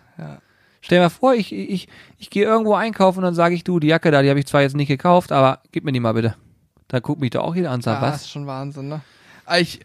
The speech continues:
Speaker 1: man erlebt ja einiges. Ich hab auch schon von Fällen gehört, wo Leute das Paket angenommen haben,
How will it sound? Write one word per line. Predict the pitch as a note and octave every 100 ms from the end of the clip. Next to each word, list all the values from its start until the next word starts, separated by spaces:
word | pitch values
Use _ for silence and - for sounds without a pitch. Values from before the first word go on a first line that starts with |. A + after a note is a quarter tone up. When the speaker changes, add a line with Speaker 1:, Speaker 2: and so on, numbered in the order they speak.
| F3+
Speaker 1:
man | F3+ F3+
erlebt | F3+ E3 F3 -
ja | B2
einiges. | D#3 D#3 C#3
Ich | D3+
hab | F3 F#3+
auch |
schon | E3+ F3+
von | - D#3+
Fällen | - E3+ F#3
gehört, | D#3 D#3+ E3 -
wo | C#3+
Leute | D3 D3 E3 D#3+
das | -
Paket | D3 - E3 F3 - _ _ -
angenommen | D#3 F#3 G3+ G3 F3+
haben, | F3 F#3 G3 G#3